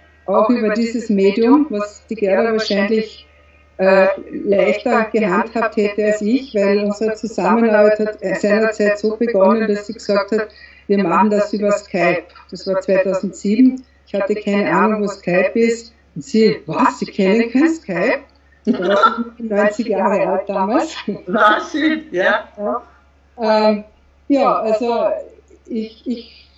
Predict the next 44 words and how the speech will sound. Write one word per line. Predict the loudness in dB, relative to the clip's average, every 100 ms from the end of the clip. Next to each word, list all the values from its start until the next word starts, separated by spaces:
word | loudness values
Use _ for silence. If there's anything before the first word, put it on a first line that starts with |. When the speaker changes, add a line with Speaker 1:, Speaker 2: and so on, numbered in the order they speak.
| -2
Speaker 1:
freue | 2 4
mich | 2 -2
sehr, | -2 0
dass | -2 -6
wir |
das | -4 -4 -6
jetzt | -8 -8
machen, | -4 -2 0 0
auch | 0 -2 -4
unter | -6 -4
diesen | -2 -2 -4 -4
Bedingungen. | -2 0 2 2 2 2 2 -2 -6
Und | -4 -4 -4
ich | -4
denke, | 0 0 2 2
wir | 4
erfüllen | 4 2 2 2 2
ja | 0 -2
quasi | 0 0 0 0
auch | 0
einen | 0 0 -2 -6
Auftrag | -2 -2 -2 0 0 -2 -12 _
der | -4
Gerda, | 0 2 2 2 0 -2 -14 _ -6
indem | 0 2 4
wir | 2 2
da | 2 4 2 0 -12 -8
Frauen | 0 2 2
sichtbar | 0 -8 -6 -4 -2
machen | -2 -2 -2
und | -4 -4
uns | -4 -4 -6 -20 -18
wichtiger | -8 -8 -4 -2 0 0
Frauen | 2 4 4 4
erinnern, | 2 2 2 2 0
der | 0 -2
Frauengeschichte | 0 0 0 -4 -6 -4 -2
erinnern, | 0 0 0 0
der | 0 0
Frauen, | 4 4 2
die | -4
Geschichte | -4 -4 -4 -4
gemacht | -2 2 0 0 0
haben. | 0 0